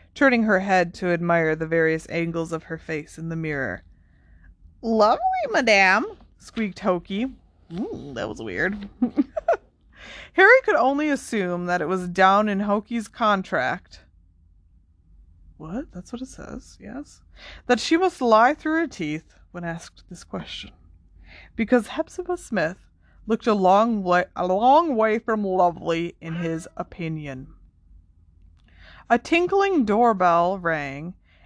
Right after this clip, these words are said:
and both mistress and elf jumped.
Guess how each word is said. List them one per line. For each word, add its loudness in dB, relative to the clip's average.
and -2
both 2
mistress -4
and -2
elf -4
jumped. -10